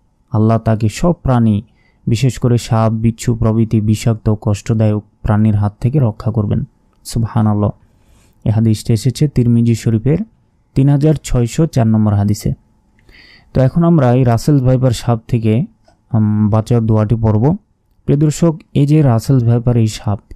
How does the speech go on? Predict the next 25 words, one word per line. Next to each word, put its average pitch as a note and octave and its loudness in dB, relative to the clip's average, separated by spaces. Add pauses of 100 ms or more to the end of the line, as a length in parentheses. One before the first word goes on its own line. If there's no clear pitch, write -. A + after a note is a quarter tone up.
এই A#2+ 0
সাপ, A#2 -2 (520)
এই A#2 -4
সাপটা A2+ -2
তিন C#3+ 2
থেকে C#3+ 0
পাঁচ A2+ -2
ফুট - -4
হয়ে A2 0
থাকে। A2 -2 (360)
তো A#2 0
বর্তমানে D3 2
এই C3 2
সাপের C3+ -2
কারণে A2 0 (440)
প্রত্যেক D#3+ -2
দিন A2+ 0
আমাদের A#2 0
দেশে A2+ -2
কিন্তু A#2 0 (920)
শত - -2
শত D3 0
লোক A#2 0
মারা G#2 2
যাচ্ছে, G#2 -4